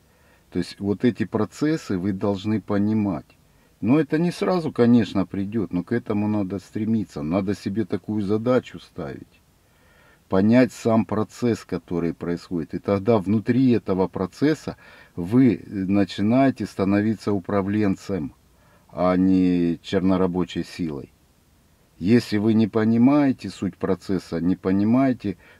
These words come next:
по каким законам он развивается и протекает, э, как вы можете управлять процессом, который не подвластен вашему пониманию? Ну, конечно, с помощью лома и кувалды можно решать многие задачи.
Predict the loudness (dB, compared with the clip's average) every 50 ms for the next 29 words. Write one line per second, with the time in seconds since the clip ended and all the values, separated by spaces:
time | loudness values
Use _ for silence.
0 | _ -6 -6 -4 -4 -6 -8 -8 -4 -2 -2 0 0 -2 -4 -4 -2 0 0 2
1 | 4 4 2 2 2 2 2 2 0 0 -2 -2 -2 -2 2 2 2 2 0 -2
2 | -4 -6 -6 -6 -4 -6 -8 -8 -6 -8 -12 -12 _ -10 -8 -8 -8 -10 -14 _
3 | _ _ _ _ _ _ _ _ -10 -6 -4 -4 -4 -4 -2 -2 -2 -2 -2 -2
4 | -2 0 0 0 -2 -4 -4 -6 -4 -4 -6 -4 -4 -2 -2 0 2 2 0 -2
5 | -2 -6 -8 -8 -4 -2 -4 -2 -2 -4 -6 -6 -6 -10 -10 -6 -6 -4 -2 0
6 | 0 0 -2 -2 -4 -6 -4 -2 -2 -2 -2 -2 -4 -6 -4 -4 -6 -8 -8 -8
7 | -8 -8 -6 -6 -8 -6 -6 -4 -4 -4 -6 -6 -8 -10 -12 -14 _ _ _ _
8 | _ _ _ _ _ _ -4 -4 -2 -2 -2 -4 -6 -8 -10 _ -2 2 2 2
9 | 2 2 -2 -2 -4 -6 -4 -4 -2 0 0 0 0 -2 -4 -4 -2 0 0 2
10 | 2 2 2 0 -2 -2 -2 -2 0 2 2 2 2 0 0 -2 0 -2 -2 -2
11 | -2 -2 -2 -2 -4 -4 -2 -4 -4 -2 -2 -2 -2 0 0 -2 -2 -4 -6 -6
12 | -6 -8 -10 -10 -10 -12 -14 -14 -18 -20 -20